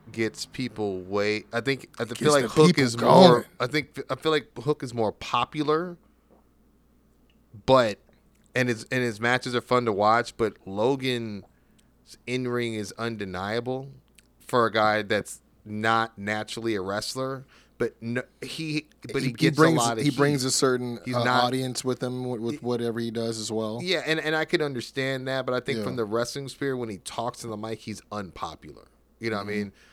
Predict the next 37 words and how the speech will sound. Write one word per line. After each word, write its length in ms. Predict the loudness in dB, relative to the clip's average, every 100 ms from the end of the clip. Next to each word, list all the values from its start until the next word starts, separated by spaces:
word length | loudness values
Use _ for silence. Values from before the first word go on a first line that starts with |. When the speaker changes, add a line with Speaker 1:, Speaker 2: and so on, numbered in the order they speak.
| _ _
Speaker 1:
Hook 300 | -2 -2 -2
doesn't 220 | -8 -6
have 260 | -2 0 0
to 160 | -4 -14
talk. 400 | 0 2 2 -2
He 80 |
just 260 | -10 -10 -6
shows 320 | 0 0 0
up, 240 | -2 -4 -6
and 240 | -10 -10
people 260 | -10 -6 -6
are 80 | -6
just 180 | -10 -12
fucking 300 | -8 -8 -10
pumped 260 | -8 -8 -8
to 60 | -12
see 220 | -8 -8
him. 100 | -8
So 120 | -6
that's 120 | -4 -4
why 100 | -6
it's, 80 | -6
like, 120 | -10 -16 -20 -20 _ -4
tough 300 | 2 2 0
because 300 | -2 0 0
I 60 |
feel 180 | 0 -2
like 160 | -2 -6
he, 160 | -16 -14 -2
Hook 220 | 0 2 6
Speaker 2:
Well, 100 | 6
Speaker 1:
is 100 | 6
a 40 |
Speaker 2:
well, 20 |
well, 80 | 4
Speaker 1:
star, 580 | 4 2 4 6 6 6
but 220 | 6 4